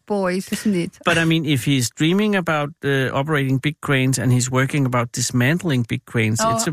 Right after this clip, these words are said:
Speaker 1: he's had his career as a crane driver, and
Speaker 2: Ah,
Speaker 1: now,
Speaker 2: okay,
Speaker 1: and
Speaker 2: so
Speaker 1: this
Speaker 2: he's
Speaker 1: is his next move.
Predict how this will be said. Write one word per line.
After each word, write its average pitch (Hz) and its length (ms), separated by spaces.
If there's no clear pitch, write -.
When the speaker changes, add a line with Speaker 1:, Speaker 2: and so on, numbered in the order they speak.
Speaker 1:
he's 247 320
had 262 180
his 240 160
career 214 460
as 190 180
a 196 60
crane 185 400
driver, 170 420
and 185 140
Speaker 2:
Ah, 220 100
Speaker 1:
now, 180 60
Speaker 2:
okay, 127 160
Speaker 1:
and 110 80
Speaker 2:
so 196 100
Speaker 1:
this 117 200
Speaker 2:
he's 220 120
Speaker 1:
is - 80
his 220 200
next 196 360
move. 175 320